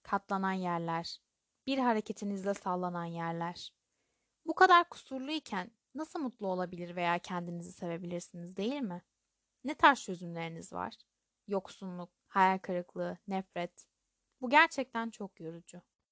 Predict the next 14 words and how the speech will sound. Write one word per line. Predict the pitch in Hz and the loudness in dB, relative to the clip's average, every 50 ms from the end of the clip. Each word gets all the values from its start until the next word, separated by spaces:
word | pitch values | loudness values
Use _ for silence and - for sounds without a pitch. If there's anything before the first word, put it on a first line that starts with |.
| _ _ _ _ _ _ _ - - | _ _ _ _ _ _ _ -2 2
Keşke | 403 403 - - 349 349 | 2 2 4 4 2 2
vücudun | 285 277 240 285 277 269 311 | 2 2 2 2 0 2 0
istediğin | 311 277 - - 277 262 240 285 294 | -2 -2 0 0 0 2 2 2 2
gibi | 269 269 190 196 | 2 2 0 0
görünseydi, | 175 175 170 175 175 175 - - 175 170 175 175 170 | 0 0 0 0 -2 -6 -4 -2 -2 -2 -2 -2 -2
değil | 185 190 226 254 | 0 0 2 2
mi? | 262 220 180 175 180 - _ _ _ _ _ - - | 2 0 -2 -2 -6 -8 _ _ _ _ _ 2 2
O | 262 | 4
zaman | 247 269 277 294 302 | 6 6 6 8 8
her | 311 311 302 | 6 6 4
şey | - - 294 285 240 | 4 2 2 2 6
daha | 233 233 226 226 | 6 6 6 6
farklı | - 180 160 160 - - - 165 | 4 -2 -6 -6 -6 -8 -10 -10
olurdu. | 170 170 170 175 180 - - 180 | -8 -8 -8 -10 -10 -10 -14 -16